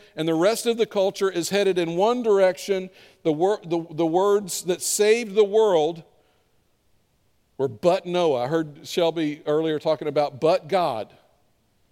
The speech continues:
And, and you can transfer that to Noah. "But Noah." I want you to be that kind of person. I want you to be a "but Noah" kind of person. People who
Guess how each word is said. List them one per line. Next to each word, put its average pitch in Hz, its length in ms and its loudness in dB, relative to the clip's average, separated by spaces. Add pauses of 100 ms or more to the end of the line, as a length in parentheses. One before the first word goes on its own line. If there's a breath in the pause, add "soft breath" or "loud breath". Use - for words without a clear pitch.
(800)
And, 127 320 -8
and 131 120 -8
you 135 120 -6
can 127 140 -6
transfer 175 520 -2
that 170 220 0
to 185 100 -2
Noah. 160 400 -2 (1000)
"But 175 240 4
Noah." 185 460 0 (1000)
I 160 120 0
want 220 240 -2
you 196 180 -2
to 190 80 0
be 185 260 -6
that 175 240 -2
kind 165 260 -6
of 147 80 -6
person. 170 400 -6
I 139 100 -4
want 196 160 -8
you 190 80 -4
to 180 80 -2
be 180 220 -2
a 151 180 0 (300 soft breath)
"but 165 420 -2
Noah" 170 580 0 (560 soft breath)
kind 170 300 -2
of 165 100 -2
person. 156 440 -4 (1500)
People 202 340 -2
who 165 300 -2